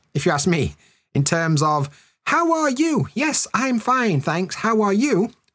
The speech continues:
We can replace it with, "All right." "Yeah, all right." Pretty good, isn't it? <laughs> I like that. So next time you're talking with a British person, skip "How are you?" and go straight for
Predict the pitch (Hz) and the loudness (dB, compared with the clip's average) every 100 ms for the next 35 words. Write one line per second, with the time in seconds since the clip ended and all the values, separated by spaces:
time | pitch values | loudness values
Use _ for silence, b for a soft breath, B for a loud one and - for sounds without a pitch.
0 | - 156 170 151 151 254 247 190 185 139 | -4 -2 0 -2 0 0 0 0 0 0
1 | 139 - _ 302 320 185 262 - _ _ | -2 -4 _ 0 2 0 -2 -6 _ _
2 | - 269 294 269 117 117 117 _ _ _ | -6 -2 0 2 2 0 -4 _ _ _
3 | _ _ _ _ - 101 107 208 233 226 | _ _ _ _ -6 -2 0 0 2 0
4 | - - 196 - 165 - 139 - 240 156 | -2 -2 -2 -2 -4 -4 -8 -6 -4 -2
5 | 180 220 165 127 98 b b b - 214 | 0 0 0 -2 -4 b b b -4 -2
6 | 220 208 208 226 269 - 240 208 185 170 | 2 0 -2 -2 -2 0 0 2 2 0
7 | 147 196 - 175 160 180 - - 202 196 | 0 0 0 0 0 -2 -2 -2 -2 0
8 | 196 190 - _ _ _ _ - - 294 | 0 -2 -6 _ _ _ _ -4 -2 -2
9 | 196 - _ - 202 202 180 165 147 151 | -4 -14 _ -2 0 2 2 2 2 2
10 | 143 - _ - 131 139 135 - 220 214 | 0 -4 _ -4 -2 0 0 0 0 0
11 | 208 175 165 165 | -2 -2 0 -2